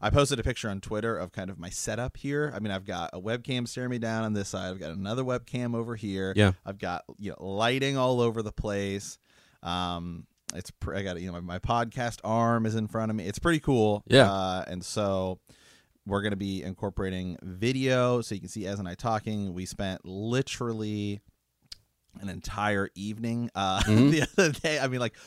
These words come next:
Speaker 1: five hours plus some work last night, um, running tests, getting it all set up so that way it's incredibly easy.
Speaker 2: Right.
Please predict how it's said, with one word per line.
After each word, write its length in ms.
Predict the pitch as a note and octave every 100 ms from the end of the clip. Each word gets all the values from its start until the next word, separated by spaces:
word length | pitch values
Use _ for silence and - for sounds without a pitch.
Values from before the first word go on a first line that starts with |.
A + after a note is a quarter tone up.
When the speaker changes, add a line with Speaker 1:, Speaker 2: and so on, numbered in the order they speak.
| - - -
Speaker 1:
five 420 | B2 A#2 A#2+ A2+
hours 440 | - G#2+ A2 A2+ -
plus 160 | A2+
some 120 | - G#2
work 160 | G2+ G2+
last 240 | G2 A#2+
night, 400 | B2+ B2+ B2+ - - - _ -
um, 600 | G2+ F#2 F#2 F2+ F2+ - - _ - - - A2 - A2+ G#2
running 320 | A#2 A2+ G#2+
tests, 340 | A#2 G#2+ G#2
getting 260 | A2 A2 G#2+
it 100 | G#2+
all 200 | G2 G#2
set 240 | - G#2+ F#2+
up 320 | F#2 F#2 -
so 140 | F#2+
that 140 | F#2 E2+
way 100 | F2
it's 400 | - - - E2 -
incredibly 640 | C#2+ F#2 - A2 G#2 G#2+
easy. 600 | - F2+ F#2 F#2+ F#2 F2+
Speaker 2:
Right. 240 | - G2